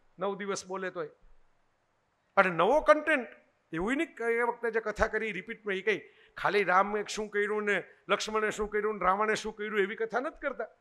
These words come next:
પ્રાથમિક શિક્ષણની કથા હશે તો પ્રાથમિક શિક્ષણની કેટલી વાતો કરશે, બીજા કોઈ નદીની કથા હશે તો નદીની વાત કરશે, કૃષ્ણની કથા હશે તો કૃષ્ણની વાત કરશે.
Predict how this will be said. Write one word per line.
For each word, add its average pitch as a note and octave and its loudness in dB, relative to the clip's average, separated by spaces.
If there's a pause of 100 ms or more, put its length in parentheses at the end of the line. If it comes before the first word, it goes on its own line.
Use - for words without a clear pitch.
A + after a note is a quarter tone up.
(1160)
પ્રાથમિક G3 4
શિક્ષણની A#3+ -2
કથા A3+ 4
હશે A3 0
તો A3 -2
પ્રાથમિક A3+ 0
શિક્ષણની C4+ -4
કેટલી B3 -4
વાતો G#3+ 0
કરશે, F#3 -4 (1500)
બીજા A3 6
કોઈ A#3 4 (160)
નદીની A#3 0
કથા A#3 4
હશે G#3+ -2
તો G3 -4
નદીની C#4+ -2
વાત B3 2
કરશે, F3+ -8
કૃષ્ણની A#3 -8
કથા A3 -2
હશે F#3 -2
તો E3+ -14
કૃષ્ણની C#4+ -6
વાત G#3+ 0
કરશે. - -10